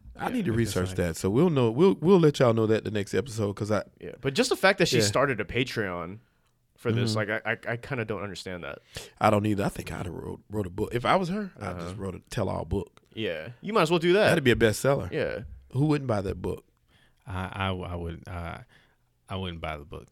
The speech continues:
Speaker 2: I, I watch a video.
Speaker 1: Right.
Speaker 2: I would. I don't know.
Speaker 1: But you know, people like train wrecks, so people would wanna see.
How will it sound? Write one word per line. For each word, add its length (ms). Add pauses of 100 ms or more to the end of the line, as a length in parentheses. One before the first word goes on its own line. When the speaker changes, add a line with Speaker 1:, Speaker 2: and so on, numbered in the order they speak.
Speaker 2:
I, 300
I 20
watch 240
a 40
video. 520
Speaker 1:
Right. 220
Speaker 2:
I 180
would. 360 (720)
I 100
don't 100
know. 100 (120)
Speaker 1:
But 160
you 80
know, 280 (160)
people 300
like 220
train 300
wrecks, 300
so 260 (500)
people 300
would 140
wanna 200
see. 400